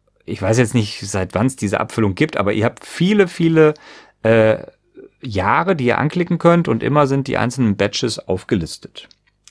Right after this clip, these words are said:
Ich hatte mal geschaut, zweitausendfünfzehn habe ich meine Flasche damals für neunundvierzig Euro gekauft.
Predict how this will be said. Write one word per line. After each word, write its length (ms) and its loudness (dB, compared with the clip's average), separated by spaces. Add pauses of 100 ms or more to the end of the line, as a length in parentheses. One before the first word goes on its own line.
(600)
Ich 180 -8
hatte 240 -2
mal 300 0
geschaut, 440 -2
zweitausendfünfzehn 1700 -2
habe 180 -4
ich 160 -10
meine 340 0
Flasche 440 -6
damals 360 -2
für 140 -2
neunundvierzig 680 -2
Euro 340 0
gekauft. 540 -2